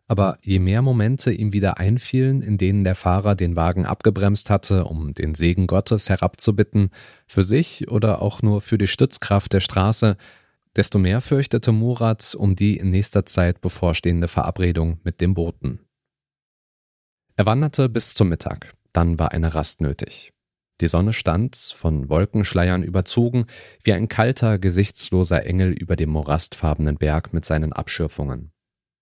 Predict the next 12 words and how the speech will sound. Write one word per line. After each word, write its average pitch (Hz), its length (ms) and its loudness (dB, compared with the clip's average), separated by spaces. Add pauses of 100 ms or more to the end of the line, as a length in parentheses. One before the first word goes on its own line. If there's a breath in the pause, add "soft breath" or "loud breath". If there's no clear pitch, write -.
Als 90 200 0
er 107 60 4
hinaufblickte, 123 680 0 (380 loud breath)
erschien 131 340 0
ihm 110 300 0
der 95 120 2
Berg 90 460 0
wie 104 100 0
der 90 280 2
Rand 90 360 -2
einer 90 220 2
Grube, 92 480 0